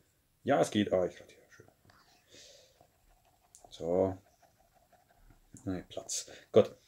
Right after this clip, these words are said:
Also jetzt, äh, wieder eins minus. Ja, so. Ja, wunderbar, schön Platz. Also. Äh, eins minus P von, dass die Männer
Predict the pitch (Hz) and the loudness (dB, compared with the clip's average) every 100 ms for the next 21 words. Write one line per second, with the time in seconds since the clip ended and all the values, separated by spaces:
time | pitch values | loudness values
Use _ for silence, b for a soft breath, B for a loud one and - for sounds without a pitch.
0 | b - 110 113 110 - 113 110 107 104 | b 2 4 6 4 8 10 12 10 10
1 | 107 107 98 131 196 214 - - 151 170 | 6 6 4 6 6 4 -2 0 0 4
2 | 156 175 180 180 _ _ - - 78 71 | 4 6 4 0 _ _ -8 -8 -6 -10
3 | 69 - 73 117 - - - - b b | -12 -10 0 0 0 -12 -14 -20 b b
4 | b b b - 104 95 - - B B | b b b 0 2 2 0 -12 B B
5 | B B B B B B B _ _ - | B B B B B B B _ _ -2
6 | 107 107 101 98 - - - 120 131 143 | 4 6 8 6 4 -10 2 4 8 8
7 | 147 147 - - 123 127 123 120 120 - | 6 4 0 2 4 6 6 6 4 0
8 | - - 110 113 113 110 - 104 107 113 | -6 0 2 4 2 0 4 6 6 4
9 | 104 98 - 107 98 95 101 110 110 107 | 6 6 4 0 2 4 4 4 4 6
10 | 107 107 | 6 6